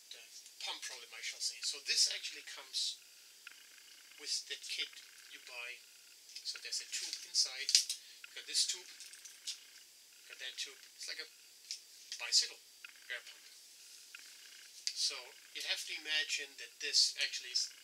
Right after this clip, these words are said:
in the beer. So this is adjustable, it slides up and down. You can hook this to your bucket,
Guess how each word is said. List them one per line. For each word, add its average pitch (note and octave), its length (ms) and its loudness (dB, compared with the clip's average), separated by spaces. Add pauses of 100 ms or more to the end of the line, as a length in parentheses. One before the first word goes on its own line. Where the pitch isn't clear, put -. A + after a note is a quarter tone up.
in D#3 320 -8 (640)
the - 80 -10
beer. - 300 -6 (580)
So - 240 4 (920)
this - 100 4
is - 160 8
adjustable, - 460 0
it - 80 0
slides B2 320 0
up - 80 -10
and - 100 -10
down. B2 220 -12 (500)
You - 160 -8
can - 140 -8
hook G#3+ 180 -14
this - 400 6 (640)
to - 80 -10
your E3 220 -6
bucket, - 320 -10